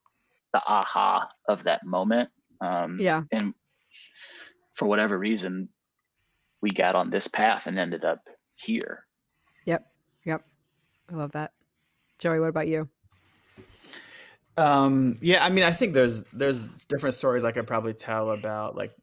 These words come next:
Speaker 3: the pursuit of finding my own identity or finding belonging. That's probably been a thread throughout my life. But specifically Bespoken,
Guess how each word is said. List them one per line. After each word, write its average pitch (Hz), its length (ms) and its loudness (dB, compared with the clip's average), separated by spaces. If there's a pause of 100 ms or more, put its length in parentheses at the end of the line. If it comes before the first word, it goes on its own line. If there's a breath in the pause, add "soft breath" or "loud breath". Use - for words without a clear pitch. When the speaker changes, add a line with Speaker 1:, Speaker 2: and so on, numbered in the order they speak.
(140)
Speaker 3:
the 123 80 -10
pursuit 113 480 -8
of 110 100 -4
finding 110 540 -4
my 113 140 -4
own 113 100 -4
identity 113 760 -4
or 110 80 0
finding 113 400 -4
belonging. 113 540 -2
That's 113 220 -4
probably 110 680 -2 (140)
been 113 80 0
a 113 80 0
thread 110 280 0
throughout 110 300 2
my 107 140 -4
life. 110 500 -2 (220)
But 107 320 2 (440 loud breath)
specifically 175 680 2
Bespoken, 120 840 2